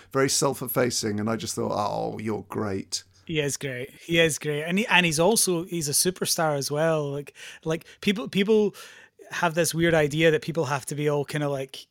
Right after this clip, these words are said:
Speaker 2: walking about like John Wayne and be the big man, but some people who are really, really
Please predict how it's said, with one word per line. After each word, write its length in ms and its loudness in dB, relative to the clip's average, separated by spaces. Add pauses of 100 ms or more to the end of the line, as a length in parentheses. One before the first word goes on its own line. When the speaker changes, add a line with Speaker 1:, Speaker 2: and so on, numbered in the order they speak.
Speaker 2:
walking 320 -2
about 220 0
like 120 -6
John 260 0
Wayne 300 2
and 100 -2
be 120 -2
the 80 -6
big 260 -2
man, 260 0
but 220 -4
some 220 0
people 320 -2
who 100 4
are 120 2
really, 680 0 (500)
really 400 2